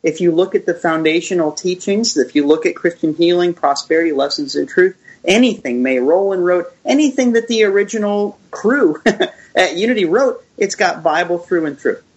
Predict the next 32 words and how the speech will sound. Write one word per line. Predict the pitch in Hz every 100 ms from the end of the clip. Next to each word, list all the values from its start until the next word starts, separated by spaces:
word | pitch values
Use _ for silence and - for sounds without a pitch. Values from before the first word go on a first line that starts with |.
| _ _ _ _ _ _ _ _ _ _
So | - 175 170
historically, | - 202 - 196 202 196 151 127
obviously, | 123 127 135 - 110
there's | 104 104
a |
precedent. | - - 95 - - - _ _ _ _ _
But | 196 196
that's | 247 247
not | 233 208
the |
most | 202 170 165
important | 147 143 147 131 120 -
part. | 135 - - - - _ _ _ _ 156
The | 180
most | 226 254
important | 220 - - 156
part | - 190 165
is | 151 - _ _
it's | 180 190 185
our | - 185
primary | 185 185 180 185 156
textbook | - 226 247 - 220 220 -
because | 160 - 170
it | 151 - 143 151
works. | 180 214 196 - - - - _ _ _ _ _
There | 185 185
is | 180 -
such | - - 214 208 - 151
beauty | 180 175 226 214 147 131
and | 147 151 147 156
majesty | 170 208 233 196 151 - 127 120
and | 147 151